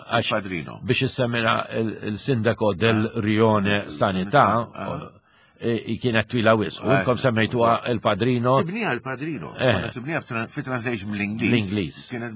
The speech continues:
Speaker 2: il-Pad-,
Speaker 1: L-Ingliż.
Speaker 2: il-Padrino.
Speaker 1: Niftakar,
Speaker 2: Ah,
Speaker 1: niftakar.
Speaker 2: sewa.
Speaker 1: Eh,
Speaker 2: U mbagħad kontx għamilt
Speaker 1: u mbagħad
Speaker 2: ukoll
Speaker 1: il-, il-Malet
Speaker 2: Mhm.
Speaker 1: wara sitta u għoxrin sena, u għattilhom niżluha fil-programm li wara sitta u għoxrin sena battu għal Narsi Kalamatta,
Speaker 2: Sewa.
Speaker 1: intkom.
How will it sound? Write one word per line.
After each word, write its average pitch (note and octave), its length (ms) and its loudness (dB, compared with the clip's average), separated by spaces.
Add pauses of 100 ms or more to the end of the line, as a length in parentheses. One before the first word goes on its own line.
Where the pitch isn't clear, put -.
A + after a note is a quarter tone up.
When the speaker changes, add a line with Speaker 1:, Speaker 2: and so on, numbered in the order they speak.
(100)
Speaker 2:
il-Pad-, - 120 -8
Speaker 1:
L-Ingliż. F2 260 -4
Speaker 2:
il-Padrino. A2 520 -8
Speaker 1:
Niftakar, F2+ 380 -2
Speaker 2:
Ah, - 80 -16
Speaker 1:
niftakar. F#2+ 420 -8
Speaker 2:
sewa. F2 240 -6 (640)
Speaker 1:
Eh, G2 680 -2 (640)
Speaker 2:
U - 80 -14
mbagħad B2 240 0
kontx C#3 320 -4
għamilt C3 360 0
Speaker 1:
u - 40 0
mbagħad G#3 160 6
Speaker 2:
ukoll D3 260 2
Speaker 1:
il-, C3 80 0
il-Malet C3+ 640 6 (140)
Speaker 2:
Mhm. C#3+ 220 -10 (300)
Speaker 1:
wara A#2 360 8
sitta - 360 2
u B2 140 6
għoxrin C#3+ 280 0
sena, G#2 480 4 (140)
u G#2 160 2
għattilhom A2+ 400 0
niżluha C3+ 400 2
fil-programm C3+ 640 2
li A2+ 60 2
wara A2+ 260 4
sitta B2 300 -2
u A#2 100 4
għoxrin A2 220 -4
sena A#2+ 260 0
battu G#2+ 360 0
għal F#2+ 120 0
Narsi F#2+ 300 -6
Kalamatta, F2 400 -4
Speaker 2:
Sewa. A2 180 0
Speaker 1:
intkom. A2+ 300 -4